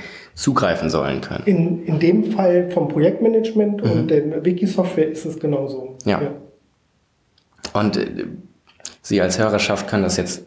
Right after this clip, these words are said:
Speaker 1: leider nicht sehen, aber ich habe ja hier auch den Blick auf <laughs> die Unterlagen von nada. Und was er jetzt beschrieben hatte zu den Projekten, die im Kilpat-Kontext beleuchtet werden,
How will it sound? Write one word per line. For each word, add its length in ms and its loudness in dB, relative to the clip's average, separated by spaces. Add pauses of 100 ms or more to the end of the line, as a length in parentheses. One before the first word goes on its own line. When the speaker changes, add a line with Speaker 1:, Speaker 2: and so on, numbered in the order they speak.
Speaker 1:
leider 260 -2
nicht 160 -2
sehen, 260 0
aber 200 2
ich 140 -2
habe 140 -2
ja 60 0
hier 300 2
auch 160 -4 (380)
den 160 0
Blick 240 2
auf 440 0 (220)
<laughs> 240 -12
die 60 -2
Unterlagen 520 2
von 200 0
nada. 420 2 (400)
Und 460 2 (420)
was 180 0
er 80 4
jetzt 100 0
beschrieben 380 0
hatte 180 0
zu 160 0
den 460 0
Projekten, 480 -2
die 340 0
im 560 -2
Kilpat-Kontext 960 -2
beleuchtet 480 0
werden, 220 0